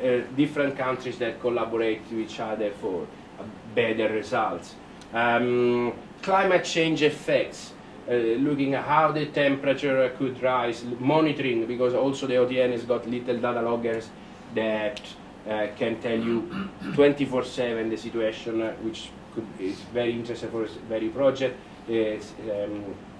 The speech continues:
the temperature not only at the surface but also at different depth. Um, and a-, also, as a matter of, of pride, this really, uh, another, is another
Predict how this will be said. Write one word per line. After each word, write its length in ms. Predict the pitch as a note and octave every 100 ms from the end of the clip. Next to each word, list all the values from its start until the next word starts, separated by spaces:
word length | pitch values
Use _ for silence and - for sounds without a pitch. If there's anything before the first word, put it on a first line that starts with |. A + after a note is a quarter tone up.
| G#2+
the 300 | G#2 G#2 G2 -
temperature 480 | D3+ C#3+ C#3 C#3
not 220 | B2 D3 E3+
only 200 | E3 D3+
at 80 | C3+
the 80 |
surface 600 | A#2+ C#3 B2 - D3 A#2
but 200 | - A2
also 320 | A#2 A#2+ - A2
at 80 |
different 420 | A#2 A#2 - A2 A2+
depth. 340 | D3 - - - - - - - - -
Um, 720 | A#2+ B2 B2+ B2+ C3 C3 B2+ - - -
and 160 | G#3
a-, 120 | F#3+ E3+
also, 800 | - A#3 B3+ - - C#3+ D#3 - - - - - - - -
as 160 | C3+ C3
a 60 |
matter 300 | D3 F3 E3+
of, 200 | D3+ C#3 -
of 220 | B2+ B2 - -
pride, 640 | A#2 D3 - F#2+ A2 C#4+ - - - - - - -
this 500 | E3+ F3 F3 E3+ -
really, 760 | C#3 C#3+ E3 D#3+ C#3 C3 B2+ A#2 -
uh, 120 | B2+ B2
another, 340 | B2+ C#3+ E3
is 200 | D#3 C3+
another 400 | C3+ D3 D3 C#3+